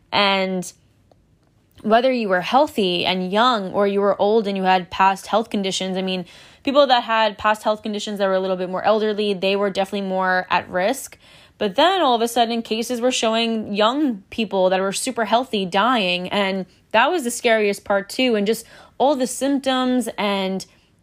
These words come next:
it was just really overwhelming. I mean, to be honest, being in quarantine and being home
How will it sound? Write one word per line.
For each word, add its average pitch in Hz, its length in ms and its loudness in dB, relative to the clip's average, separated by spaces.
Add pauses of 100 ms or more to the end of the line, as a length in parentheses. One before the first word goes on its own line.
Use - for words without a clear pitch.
it 285 100 2
was 403 120 4
just 392 180 2
really 269 240 2
overwhelming. 202 800 0
I - 60 -4
mean, 208 420 -2
to - 80 -10
be 214 120 -4
honest, 226 520 -2 (1200)
being 285 180 4
in 320 140 4
quarantine 226 600 2
and 190 160 0
being 208 240 -2
home 196 600 0